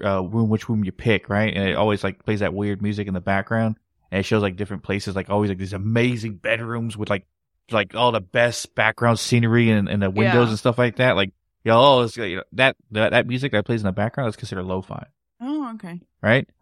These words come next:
Speaker 1: Um, and there's the f-, three different artists. I don't know any particularly artist per se, but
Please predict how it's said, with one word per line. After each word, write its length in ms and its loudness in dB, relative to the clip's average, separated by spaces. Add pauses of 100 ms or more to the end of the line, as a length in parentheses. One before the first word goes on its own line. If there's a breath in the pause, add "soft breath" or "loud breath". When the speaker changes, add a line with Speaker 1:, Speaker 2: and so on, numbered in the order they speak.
(140)
Speaker 1:
Um, 320 4
and 120 2
there's 240 0
the 80 -4
f-, 260 -8
three 260 -2
different 220 -4
artists. 360 -2
I 80 4
don't 140 4
know 100 2
any 140 2
particularly 540 -2 (180)
artist 280 2
per 120 -2
se, 320 -2 (100)
but 240 2